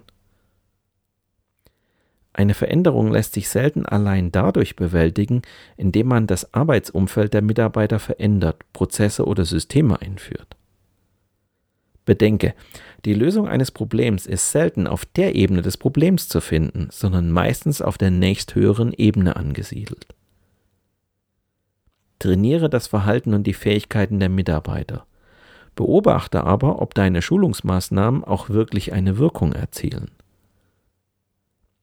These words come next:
Unterschätze nicht, wie schwer sich Mitarbeiter tun, neue Werte und vor allem neue Identität anzunehmen.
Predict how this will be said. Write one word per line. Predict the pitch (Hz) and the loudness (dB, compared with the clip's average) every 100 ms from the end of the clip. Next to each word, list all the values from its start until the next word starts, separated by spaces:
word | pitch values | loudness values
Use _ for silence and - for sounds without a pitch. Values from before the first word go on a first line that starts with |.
| _ _ | _ _
Unterschätze | - 104 107 - 156 - | -2 0 0 0 -2 0
nicht, | 120 139 170 - | 0 2 0 -2
wie | 110 | -4
schwer | - 107 | -2 0
sich | 110 107 - | 0 0 0
Mitarbeiter | 131 156 139 113 110 101 | 0 0 0 0 0 -2
tun, | - 127 127 | 0 0 2
neue | 107 107 95 | 2 2 2
Werte | 104 104 - | 0 0 0
und | 143 | -2
vor | - 107 | -2 -2
allem | - 107 107 | 0 0 2
neue | 107 110 | 2 0
Identität | - 104 107 98 98 - 135 - | 0 0 0 -2 -4 -2 -2 -2
anzunehmen. | - 73 - - - 120 | -4 -4 -4 -4 -4 -6